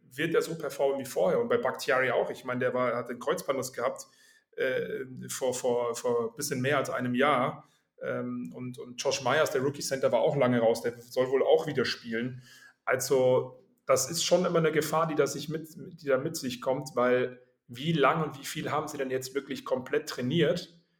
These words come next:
Natürlich können die sich darauf fokussieren, auf dieses Spiel gegen die Niners. Ähm, habe ich ja gerade gesagt, es ist Woche für Woche immer so zu sehen in der N F L. Aber ich glaube, ein gewisser Risikofaktor ist da schon dabei. Ähm, ob sie sich damit einen Gefallen tun oder nicht, wird man sehen.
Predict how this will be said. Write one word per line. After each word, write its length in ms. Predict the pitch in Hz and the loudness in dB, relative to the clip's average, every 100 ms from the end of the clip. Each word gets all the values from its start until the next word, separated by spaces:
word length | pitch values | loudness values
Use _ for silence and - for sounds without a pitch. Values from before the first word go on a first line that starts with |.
| _ - | _ -12
Natürlich 380 | 113 151 147 - | -10 -6 -6 -2
können 140 | 135 | -4
die 80 | 131 | -2
sich 160 | 131 | -6
darauf 240 | - 127 - | 2 2 2
fokussieren, 480 | - 120 - 175 220 | -8 -10 -4 -4 -4
auf 100 | - | -6
dieses 240 | 151 147 | -10 -10
Spiel 220 | 143 156 | -10 -8
gegen 140 | 165 147 | -6 -4
die 60 | |
Niners. 600 | 143 139 160 165 - - - 135 | -4 -4 -2 -6 -6 -8 -6 -4
Ähm, 240 | 123 123 | -4 -8
habe 100 | 127 | -12
ich 80 | 123 | -10
ja 60 | 123 | -4
gerade 200 | 120 120 | -2 -2
gesagt, 400 | 117 127 160 123 | 0 -4 -4 -10
es 200 | 117 - | -14 -12
ist 180 | - | -10
Woche 180 | - 131 | -4 -4
für 140 | 127 113 | -4 -4
Woche 220 | - 196 | -2 -2
immer 180 | 180 147 | -4 -6
so 100 | 147 | -8
zu 160 | - | -12
sehen 200 | 127 135 | -4 -4
in 80 | 135 | -2
der 100 | 131 | -8
N 80 | 131 | -10
F 140 | 127 | -12
L. 240 | - 135 - _ _ _ _ _ _ | -6 -6 -6 _ _ _ _ _ _
Aber 180 | - 151 | 2 2
ich 120 | 185 | 4
glaube, 200 | - - | 6 4
ein 60 | 160 | 4
gewisser 320 | 160 165 147 | 0 2 2
Risikofaktor 600 | 151 170 180 - 165 165 | 0 -2 -4 0 0 0
ist 140 | - | 0
da 60 | 156 | -2
schon 160 | 160 | 0
dabei. 420 | 139 131 123 113 - - _ - | 0 2 2 2 -4 -16 _ -18
Ähm, 380 | 123 120 123 127 - _ _ | -16 -16 -18 -20 -20 _ _
ob 140 | - 147 | -12 -8
sie 80 | 139 | -6
sich 120 | 139 | -4
damit 180 | 165 147 | -4 -4
einen 80 | |
Gefallen 320 | 135 - 143 147 | -4 2 2 2
tun 140 | 151 | 2
oder 120 | 135 | 2
nicht, 220 | 131 151 | 2 0
wird 140 | 185 - | -4 -2
man 120 | 127 | -2
sehen. 420 | 123 139 180 180 | 2 2 2 -4